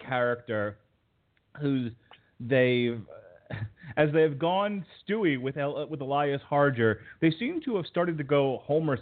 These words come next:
Simpson with <laughs> Michael Campion, who plays Jackson, because originally they just made him, you know, I'm looking at the Wikipedia entry for his character, uh, his mischievous thirteen-year-old son who often engages in reckless stunts.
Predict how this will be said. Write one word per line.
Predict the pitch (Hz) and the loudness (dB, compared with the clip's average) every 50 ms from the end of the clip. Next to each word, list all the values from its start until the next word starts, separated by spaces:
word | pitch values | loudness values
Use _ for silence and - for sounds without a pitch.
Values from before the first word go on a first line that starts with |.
| - | 0
Simpson | - 143 151 143 - - 95 85 82 80 - _ _ _ _ _ | 0 2 2 0 -2 -6 -10 -10 -10 -10 -14 _ _ _ _ _
with | - 135 131 - - | -2 -2 -2 -2 -2
<laughs> | - | -2
Michael | - 139 139 139 - 147 131 | 0 2 2 2 0 -2 -4
Campion, | - - 117 120 123 123 120 120 104 98 95 | -4 -2 0 0 0 0 0 0 -2 -2 -2
who | 95 117 | -4 -6
plays | 113 - 120 117 113 107 90 90 - | -4 0 0 0 0 0 -4 -8 -6
Jackson, | 110 107 107 110 - - - 156 156 160 165 156 - - _ _ _ _ _ _ _ - | -2 0 0 -2 -2 -2 0 0 2 2 0 -2 -6 -12 _ _ _ _ _ _ _ -2
because | - 190 196 185 | 0 2 2 2
originally | 196 202 208 247 349 330 311 254 220 208 185 175 | 2 0 -2 -2 -4 -6 -6 -6 -4 -4 -4 -4
they | 165 156 170 165 156 | -4 -2 0 0 0
just | 143 151 156 139 - | 0 -2 -4 -4 -2
made | 131 139 139 135 135 127 | -2 -2 0 0 -2 -2
him, | 123 123 127 123 120 120 117 113 113 113 - - - - - | -2 -2 -2 0 0 0 0 0 -2 -4 -6 -10 -14 -6 0
you | 143 | 2
know, | 156 | 4
I'm | 156 170 | 4 4
looking | 196 196 190 | 2 0 0
at | 175 151 | 0 0
the | 156 | 0
Wikipedia | 135 143 151 147 135 101 - 123 127 123 117 113 98 | 0 0 0 0 -2 -2 0 2 2 2 2 0 -2
entry | 107 98 107 107 98 | -2 -2 -2 -4 -4
for | - 110 | -4 -4
his | 98 - | -4 -2
character, | - 117 113 117 120 117 - 107 92 90 - _ _ _ _ _ _ _ - | 2 4 4 4 2 2 -2 -4 -4 -6 -6 _ _ _ _ _ _ _ 2
uh, | 131 127 127 127 123 127 127 | 2 4 4 6 4 4 2
his | 135 143 139 135 - | 2 -2 -2 -2 -4
mischievous | 160 170 180 196 190 - 180 165 170 - - - | -4 0 0 0 -2 -2 -6 -6 -6 -6 -4 0
thirteen-year-old | 170 160 175 165 - 165 165 170 160 151 147 143 143 135 - | 2 2 0 0 -4 -6 -4 -4 -4 -4 -4 -4 -6 -8 -8
son | - 147 135 127 | -6 -4 -4 -2
who | 123 | -2
often | 123 127 131 131 131 135 | 0 0 0 0 -2 -4
engages | 127 123 113 127 127 123 120 113 110 | -6 -6 -4 -4 -4 -4 -4 -6 -6
in | 110 107 107 | -6 -4 -2
reckless | 113 120 120 - - 113 104 - - | 0 -2 -2 -2 -2 -4 -4 -4 -2
stunts. | - 135 120 104 92 90 | 0 2 2 2 2 -2